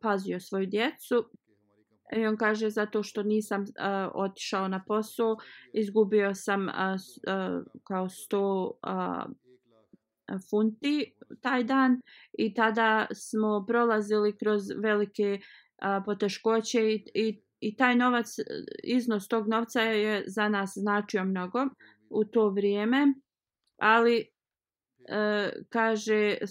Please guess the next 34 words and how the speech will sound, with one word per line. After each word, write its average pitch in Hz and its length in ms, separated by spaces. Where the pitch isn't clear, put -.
pomislio 240 540
sam 226 280
da 214 160
je 220 140
ovo 220 460
nešto 220 420
što 214 260
ona 214 220
radi 208 560
na 202 220
Allahovom 214 680
putu, 247 420
tako 233 640
da 214 380
trebamo 202 440
da, 202 260
da 208 160
se 214 180
žrtvujemo. 190 800
I 220 160
zbog 214 220
toga 208 300
sam, 190 220
e, 190 60
ostao 190 540
kod 185 240
kuće. - 280
Kako 220 300
god, 254 240
Allah 233 360
je 220 140
imao, 214 340
e, - 720
druge 196 720